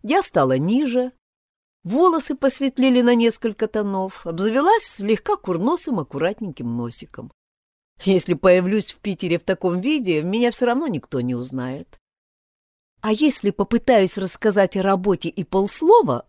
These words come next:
упекут в дурку без раздумий. Уверена в этом на все сто. Поэтому уже давно смирилась с участью и работаю дальше, стараясь, как и прежде, получать удовольствие от маленьких побед на поприще служения богине любви,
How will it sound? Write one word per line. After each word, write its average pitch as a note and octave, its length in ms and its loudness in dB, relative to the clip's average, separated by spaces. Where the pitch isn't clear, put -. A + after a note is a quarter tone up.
упекут D#4 600 2
в G#3 160 -6
дурку G#4+ 400 6
без C4 300 -2
раздумий. C#3+ 680 -2
Уверена F4+ 480 4
в B3+ 40 0
этом B3 280 2
на G#3+ 100 -2
все G3 220 -6
сто. - 360 -10
Поэтому F#4 680 0
уже D4 240 -2
давно C#4 500 -2
смирилась D3 680 -2
с - 160 -4
участью F4+ 540 0
и - 20 -2
работаю D4 520 4
дальше, D3 580 0
стараясь, D4+ 560 2
как A3+ 200 0
и A#3 40 2
прежде, D#4+ 440 2
получать B3+ 640 0
удовольствие G#3 840 2
от D#3 120 -2
маленьких D3+ 520 0
побед F4+ 380 2
на G#3 140 2
поприще D4+ 540 -2
служения A#3 560 -2
богине F#3 440 -6
любви, A#2+ 460 -6